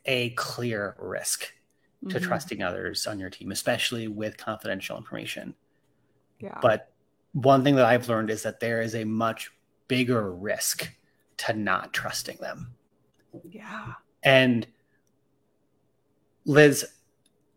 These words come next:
Speaker 1: have you, I, I know that you've, you've got a really interesting role that you play as a business owner, as an entrepreneur, where you've got your own business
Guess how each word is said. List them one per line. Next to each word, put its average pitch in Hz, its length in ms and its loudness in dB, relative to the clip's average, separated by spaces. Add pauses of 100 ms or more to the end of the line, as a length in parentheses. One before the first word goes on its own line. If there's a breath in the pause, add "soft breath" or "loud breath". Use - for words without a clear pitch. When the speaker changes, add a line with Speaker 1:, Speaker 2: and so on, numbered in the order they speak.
(440)
Speaker 1:
have 131 360 2
you, 156 640 10
I, 147 180 6
I 143 40 8
know 156 200 10
that 147 160 6
you've, 139 540 4
you've 156 200 4
got 151 200 8
a 131 100 8
really 143 880 4
interesting 117 920 -2 (320 soft breath)
role 123 380 2
that 117 180 0
you 113 200 -4
play 110 540 0
as 101 280 -2
a 98 300 -2
business 151 360 2
owner, 123 260 4
as 107 140 -4
an 113 100 -12
entrepreneur, 123 640 0
where 110 100 0
you've 113 140 -4
got 135 220 2
your 131 100 0
own 123 120 0
business 117 380 -6